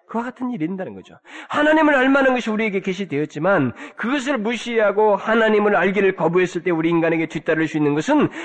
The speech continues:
사고를 겪거나 경찰에게 딱지를 떼는 것과 같은 하나님의 심판이 있을 수밖에 없다라는 거예요. 바울은 그것을 로마서에서 계속해서 말합니다. "그러므로 저희가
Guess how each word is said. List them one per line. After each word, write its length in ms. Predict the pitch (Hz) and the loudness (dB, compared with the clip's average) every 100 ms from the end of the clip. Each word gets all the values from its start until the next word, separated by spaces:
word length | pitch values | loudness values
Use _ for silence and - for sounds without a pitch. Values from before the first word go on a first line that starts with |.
| - | -12
사고를 580 | - - 196 190 175 156 | -6 -2 2 2 0 -2
겪거나 480 | 156 - 170 160 | -4 -2 0 2
경찰에게 500 | 147 175 185 180 170 | 2 0 2 0 0
딱지를 380 | 214 226 302 254 | -2 -2 -2 0
떼는 200 | 254 269 | 0 2
것과 160 | 247 233 | 4 2
같은 280 | 233 262 247 - - | 2 -2 -4 -10 -10
하나님의 520 | - 285 277 285 277 | -4 0 0 0 -2
심판이 460 | - 302 302 302 277 | -2 -2 0 0 0
있을 200 | 302 311 | -4 -4
수밖에 400 | 320 320 320 339 | -2 -2 -2 -4
없다라는 580 | 359 339 202 98 98 | -4 -6 -8 -10 -18
거예요. 140 | - - _ _ _ _ _ _ 269 _ _ _ _ _ _ _ _ - | -20 -20 _ _ _ _ _ _ _ _ _ _ _ _ _ _ _ -4
바울은 360 | 147 247 339 233 | 2 4 4 2
그것을 380 | 247 254 240 | -2 0 2
로마서에서 400 | 220 269 247 233 | 4 4 2 -2
계속해서 440 | 233 202 214 220 208 | -2 -4 -4 -4 -2
말합니다. 400 | 175 156 160 135 | 0 -2 -2 -2
"그러므로 500 | 214 294 320 311 311 | 2 4 4 2 2
저희가 520 | 226 226 208 202 | -2 -2 0 -2